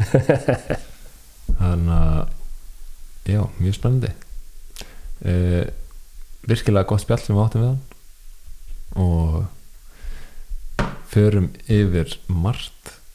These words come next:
og þetta er þá annar þátturinn þar sem við ræðum svolítið um Bitcoin og ofskynjunarefni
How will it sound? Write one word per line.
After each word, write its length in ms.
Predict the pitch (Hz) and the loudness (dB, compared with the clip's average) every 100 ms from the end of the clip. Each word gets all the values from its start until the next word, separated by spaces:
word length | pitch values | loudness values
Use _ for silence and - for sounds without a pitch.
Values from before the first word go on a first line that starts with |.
| - - - - - - | -20 -20 -20 -16 -14 -12
og 340 | - 98 92 90 | -4 0 0 2
þetta 240 | 104 - | 0 0
er 80 | 95 | 0
þá 100 | 90 - - | -2 -2 -2
annar 300 | 131 165 120 | 0 0 0
þátturinn 420 | 123 120 98 101 | -2 -2 -6 -6
þar 100 | 104 | -8
sem 140 | 107 98 | -6 -2
við 100 | 98 | 2
ræðum 300 | 98 107 101 | 4 2 2
svolítið 380 | 98 90 98 92 | -2 0 0 2
um 120 | 90 | 0
Bitcoin 640 | - 98 - - 92 95 - | 0 -2 -2 0 2 2 0
og 380 | 98 92 92 - | 0 2 0 -2
ofskynjunarefni 600 | 101 - 101 85 80 | -2 0 2 2 0